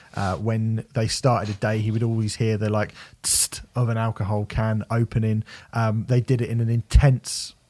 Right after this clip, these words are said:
um, four-week period of recording. The whole thing was done in, you know, basically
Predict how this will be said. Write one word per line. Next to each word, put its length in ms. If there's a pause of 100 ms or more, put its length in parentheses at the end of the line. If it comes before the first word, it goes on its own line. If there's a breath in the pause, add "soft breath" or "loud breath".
(580)
um, 500 (380)
four-week 720
period 500
of 80
recording. 500 (280 soft breath)
The 80
whole 240
thing 240
was 160
done 400 (800 loud breath)
in, 460 (560)
you 100
know, 220
basically 720